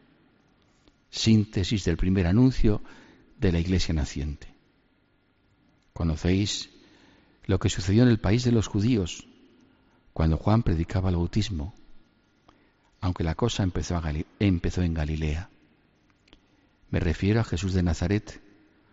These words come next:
ungido por Dios con la fuerza del Espíritu Santo, que pasó haciendo el bien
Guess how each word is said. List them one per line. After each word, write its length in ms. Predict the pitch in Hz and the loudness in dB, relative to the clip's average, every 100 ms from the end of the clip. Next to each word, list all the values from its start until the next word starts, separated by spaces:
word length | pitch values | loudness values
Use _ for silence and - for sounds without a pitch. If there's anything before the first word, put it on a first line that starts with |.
| _ _ - | _ _ -2
ungido 360 | 95 - 139 | -2 2 2
por 180 | 113 98 | 2 2
Dios 180 | 110 120 | 2 2
con 140 | 92 | 2
la 100 | 85 | 0
fuerza 280 | 78 113 104 | 0 -2 0
del 140 | 87 85 | 0 0
Espíritu 440 | - 104 95 92 | -2 -2 -2 -4
Santo, 520 | - 98 85 - 82 - _ _ _ _ _ _ - | 0 2 2 -2 -10 -12 _ _ _ _ _ _ -4
que 140 | 95 | -2
pasó 240 | - - 123 | 2 2 0
haciendo 340 | - 85 80 | 0 0 0
el 80 | 76 | -2
bien 360 | 95 101 117 | 0 0 0